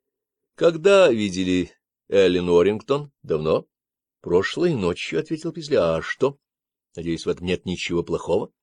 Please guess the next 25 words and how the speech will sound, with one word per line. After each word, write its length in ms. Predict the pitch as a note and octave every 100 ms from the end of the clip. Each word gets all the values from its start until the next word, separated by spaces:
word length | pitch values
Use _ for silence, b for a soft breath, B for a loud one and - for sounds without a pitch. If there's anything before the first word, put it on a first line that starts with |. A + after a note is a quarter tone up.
| _ _ _ _ _ _
Он 140 | E2+
старался 420 | D#2+ - E2 D2+ E2+
избегать 380 | D2+ D#2+ F2+
взгляда 360 | E2+ E2+ D#2+ E2+
Мейсона. 400 | D#2+ E2 F#2 E2+ _ _ _ _ _
«Как 260 | - G2 A#2
давно 360 | F#2+ F2+ F2+
видели 340 | F2 E2+ F2 E2+
мисс 260 | F2 E2+
Хаммер?» 420 | - - F2 B2 _ _ _ _
«Вообще 460 | - F2+ - - A#2+
не 100 | C#3+
видел». 340 | F#2+ G2+ C3+ _ _ _ _ _ _
«А 180 | G2 F#2
Харриса?» 840 | - G#2 F2+ F2+ A2 - - F3+ _ _ _ _ _ _ _ _
Лицо 300 | E2+ - D#2+
Пизли 300 | - F2+ G2
вспыхнуло. 540 | - - E2+ - E2+ - _ _ _
«А 140 | - G2+
почему 320 | - C3+ C3
вы 200 | F#2 F2 _ _ _ _ _ _
меня 260 | G2 F#2+ F2
о 80 | F2
нём 140 | E2+
спрашиваете?» — 760 | - G2+ F2+ - C3 C3+ -